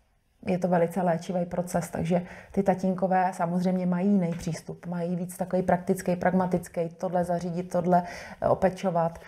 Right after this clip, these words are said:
ale, ehm, my víme, že potřebujou tu pomoc a tu podporu taky a že mají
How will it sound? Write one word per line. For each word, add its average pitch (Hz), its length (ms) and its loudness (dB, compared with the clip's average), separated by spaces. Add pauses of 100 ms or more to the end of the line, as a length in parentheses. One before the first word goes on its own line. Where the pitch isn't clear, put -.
(280)
ale, 175 760 2 (340)
ehm, 175 640 -2 (1200)
my 196 140 6
víme, 185 320 4
že 185 200 4
potřebujou 185 680 0
tu 185 180 0
pomoc 180 480 2
a - 40 2
tu - 120 -2
podporu 185 420 0
taky 180 520 -4
a 175 100 2
že 175 200 4
mají 175 240 4